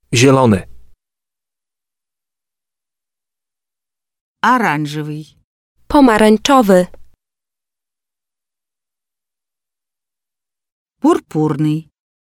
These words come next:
Speaker 1: Purpurowy.
Speaker 2: Черный.
Speaker 3: Czarny.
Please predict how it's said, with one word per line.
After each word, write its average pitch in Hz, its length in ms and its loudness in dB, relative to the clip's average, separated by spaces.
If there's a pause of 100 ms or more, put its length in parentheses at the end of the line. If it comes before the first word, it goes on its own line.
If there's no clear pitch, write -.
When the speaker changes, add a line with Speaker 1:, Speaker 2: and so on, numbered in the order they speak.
(140)
Speaker 1:
Purpurowy. 135 680 0 (3500)
Speaker 2:
Черный. 175 760 -6 (580)
Speaker 3:
Czarny. 190 640 0